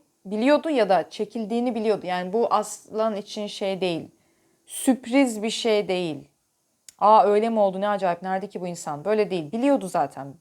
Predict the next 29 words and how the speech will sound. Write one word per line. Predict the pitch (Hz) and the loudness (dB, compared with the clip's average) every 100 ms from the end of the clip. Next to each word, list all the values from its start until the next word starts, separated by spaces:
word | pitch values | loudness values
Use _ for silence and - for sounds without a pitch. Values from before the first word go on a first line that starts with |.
| - | -6
biliyormuş. | 196 214 147 - - _ _ _ _ _ _ _ _ _ _ _ _ _ _ _ | 0 0 -2 -12 -20 _ _ _ _ _ _ _ _ _ _ _ _ _ _ _
Ve | 185 226 214 | 2 4 4
bu | |
konuda | - 320 285 | 4 4 4
çok | 285 285 | 2 0
sakinmiş | - 226 226 196 170 - | 4 2 2 -8 -8 -10
Queen | _ - 208 | _ -4 0
of | 208 | 0
Water | 202 190 190 185 | 0 -2 -2 -2
kartıyla. | 208 180 180 185 185 202 | 2 2 2 -4 -2 -2
Çünkü | - 233 277 | -4 -2 0
haberi | 269 247 233 226 | 2 4 4 6
varmış. | 226 196 180 254 - | 8 6 4 -8 -8
Mystical | 233 240 269 277 | -8 -6 -4 -2
Shaman, | 269 - 269 262 262 - _ _ | -2 4 4 4 -2 -6 _ _
Flow | _ - 247 269 277 254 - _ _ _ _ _ _ _ _ - | _ 0 8 8 8 4 -6 _ _ _ _ _ _ _ _ -6
ve | 208 | 0
Eight | 240 247 | 0 4
of | 254 254 | 4 6
Fire | 262 254 247 | 8 8 6
kartlarıyla, | 233 233 226 240 247 196 | 2 2 0 -4 -2 -4
şimdi | 214 | -6
tek | 202 214 | -10 -8
tek | 202 196 | -8 -8
buradaki | 196 196 202 | -8 -6 -8
bütün | 190 220 | -8 -2
gördüğüm | 202 190 190 | 4 4 2
sembolleri | 190 190 185 185 190 | -4 -6 -2 0 2
anlatmayacağım. | 185 180 180 190 160 147 143 143 | 2 0 -4 -6 -8 -6 -8 -10